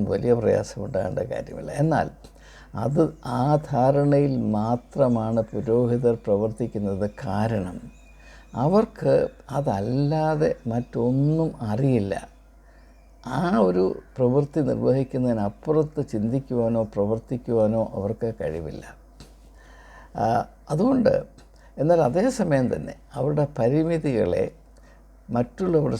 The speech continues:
ശ്രദ്ധയിൽ നിന്ന് ഒളിച്ചു വെക്കേണ്ടതിന് അല്ലെങ്കിൽ മറച്ചു വെക്കേണ്ടതിന് അമിതമായ ഭക്തി പുറത്ത് എടുത്ത് കാണിക്കും, എടുത്തു കാണിക്കും ഭക്തി. അതുകൊണ്ടാണ്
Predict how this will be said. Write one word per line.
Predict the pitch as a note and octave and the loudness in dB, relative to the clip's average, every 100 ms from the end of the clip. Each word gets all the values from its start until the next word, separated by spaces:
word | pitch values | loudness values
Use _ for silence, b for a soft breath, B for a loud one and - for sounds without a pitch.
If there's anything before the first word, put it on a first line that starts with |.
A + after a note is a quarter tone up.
| - | 0
ശ്രദ്ധയിൽ | A2+ - - C3+ C3 A2 | 0 0 0 2 2 0
നിന്ന് | A2 A2 A#2 - - | 0 0 -2 -8 -4
ഒളിച്ചു | C3+ C#3+ D#3+ D#3 G3 | 0 2 2 0 0
വെക്കേണ്ടതിന് | C#3 - F2 F2 E2+ F2 | 0 2 -2 0 -2 -2
അല്ലെങ്കിൽ | G2+ A#2+ A#2 | -2 0 0
മറച്ചു | A2 A2+ D3 - G#3+ | 0 0 -2 -2 0
വെക്കേണ്ടതിന് | C#3 - E2+ D#2 C2+ C2+ - - - b b b | 0 0 -2 -4 -6 -8 -14 -20 -20 b b b
അമിതമായ | A#2 C3 D#3+ D#3+ D3+ C#3+ C#3 C3+ - | -4 0 4 4 4 4 4 2 2
ഭക്തി | A2+ G2+ - D3+ - - - - D3 | -4 -6 -6 -8 -8 -14 -20 -12 -4
പുറത്ത് | D3 D3+ D#3 D3+ - F3 - | 0 2 0 -4 2 4 4
എടുത്ത് | B2+ A2+ G2+ F#2+ | 0 -4 -2 -2
കാണിക്കും, | C#2 D#2+ - - - - - - - | -4 -10 -20 -20 -20 -20 -20 -20 -8
എടുത്തു | - F#3+ F#3+ - E3+ | -2 0 0 0 2
കാണിക്കും | A2+ E2 F2 C#2 - | 2 0 -6 -8 -10
ഭക്തി. | - - - - - - - - b b b b b b - | -14 -16 -20 -20 -20 -20 -20 -20 b b b b b b -2
അതുകൊണ്ടാണ് | D3 E3+ E3 D3+ C#3+ | 4 6 6 6 4